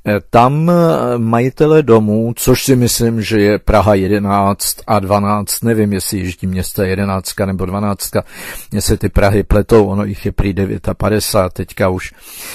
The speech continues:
Takže ti si usmysleli, že vytáhnou na, eh, majitele,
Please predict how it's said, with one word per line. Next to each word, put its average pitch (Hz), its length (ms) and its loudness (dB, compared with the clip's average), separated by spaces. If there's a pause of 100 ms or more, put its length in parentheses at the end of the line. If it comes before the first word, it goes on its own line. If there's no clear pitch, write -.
(160)
Takže 113 420 0 (340)
ti 123 120 -2
si - 180 -6
usmysleli, 113 800 -2 (1000)
že 107 200 0
vytáhnou 127 640 0
na, 120 580 2
eh, 120 60 -4 (440)
majitele, 113 840 0